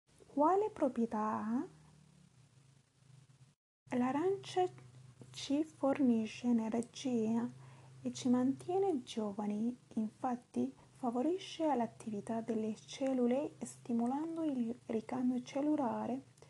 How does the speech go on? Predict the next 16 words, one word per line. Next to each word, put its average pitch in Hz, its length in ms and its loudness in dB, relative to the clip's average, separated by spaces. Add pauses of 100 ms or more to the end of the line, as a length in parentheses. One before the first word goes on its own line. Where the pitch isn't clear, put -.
(440)
intensifica 233 880 2
la 269 120 0
forza 247 440 -2
nervosa, 220 760 -2 (880)
contiene 220 560 0
in 208 160 0
abbondanza 220 840 0
vitamina 208 540 -2 (120)
C, 370 300 0 (640)
ma 240 320 6
anche 370 420 2
la 339 120 6
vitamina 214 680 -2
A 285 300 0 (140)
e 233 200 0
D. 214 300 0